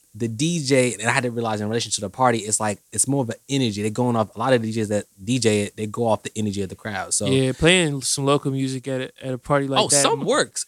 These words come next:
Speaker 1: Like, some songs work, and then some songs, it's just like,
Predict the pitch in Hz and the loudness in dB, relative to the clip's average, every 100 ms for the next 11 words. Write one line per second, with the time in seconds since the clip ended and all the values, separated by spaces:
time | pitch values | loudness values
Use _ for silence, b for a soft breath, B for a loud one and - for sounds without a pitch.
0 | - 131 117 254 381 311 302 254 370 403 | -4 -2 2 0 0 0 0 0 0 -2
1 | - 156 151 139 214 220 208 190 147 175 | 0 2 2 2 0 0 0 0 -2 -2
2 | 147 143 135 123 | 0 2 0 -2